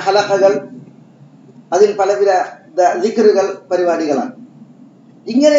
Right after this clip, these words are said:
ഒരു പ്രത്യേക ചടങ്ങും പ്രത്യേക വിഭവവും ഇതൊക്കെ ആയി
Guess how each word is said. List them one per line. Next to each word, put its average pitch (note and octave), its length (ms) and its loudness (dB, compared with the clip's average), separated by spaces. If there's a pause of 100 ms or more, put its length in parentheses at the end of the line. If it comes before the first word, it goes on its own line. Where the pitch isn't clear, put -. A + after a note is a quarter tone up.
ഒരു B3+ 140 2 (480)
പ്രത്യേക A3 320 -4 (120)
ചടങ്ങും G3+ 400 -2 (1080)
പ്രത്യേക A3+ 300 -2 (160)
വിഭവവും G3+ 540 2 (1500)
ഇതൊക്കെ A3 300 0 (1300)
ആയി F#3 220 4